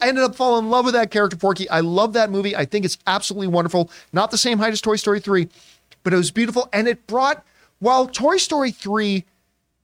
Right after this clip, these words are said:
seemed to bring an end to the Andy story,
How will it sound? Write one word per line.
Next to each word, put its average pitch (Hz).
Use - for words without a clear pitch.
seemed 285
to 254
bring 214
an 208
end 208
to 208
the 175
Andy 160
story, 117